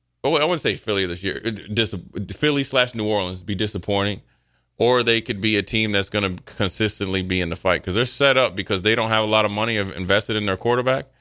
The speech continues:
that they got one more year until they're gonna have to ante up and pay him big money no matter what or what or how he plays this year.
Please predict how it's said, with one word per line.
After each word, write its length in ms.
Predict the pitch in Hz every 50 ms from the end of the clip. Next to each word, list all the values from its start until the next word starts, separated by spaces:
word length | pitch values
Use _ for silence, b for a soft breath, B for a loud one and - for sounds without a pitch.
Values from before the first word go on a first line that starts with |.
| _ _ _ _ _ _ -
that 140 | 107 98
they 80 | - 113
got 220 | 107 107 95 92
one 180 | 95 104 110 113
more 220 | 113 113 110 107 107
year 280 | 104 104 104 104 101
until 220 | 95 92 - 104 95
they're 140 | 95 101 98
gonna 120 | 98 98 95
have 80 | 95 -
to 140 | - - -
ante 360 | 92 98 98 98 95 92 92
up 220 | 92 92 90 - _
and 180 | - 85 90 -
pay 200 | - 98 95 95
him 460 | 95 95 90 90 87 87 - - - _ _
big 220 | 104 104 101 98
money 300 | 98 92 90 90 90 87
no 140 | 87 87 87
matter 280 | 90 92 90 85 80 80
what 520 | 82 85 82 87 95 101 101 - - - _ _ _ _ _ _ _ _ _ _ _ _ _ _ _ -
or 160 | 87 92 92
what 160 | 92 95 92
or 140 | 73 - 90
how 300 | 87 95 104 104 110 107 92
he 140 | 98 85
plays 320 | 82 - - 80 78 80 80
this 200 | - - - -
year. 160 | - - -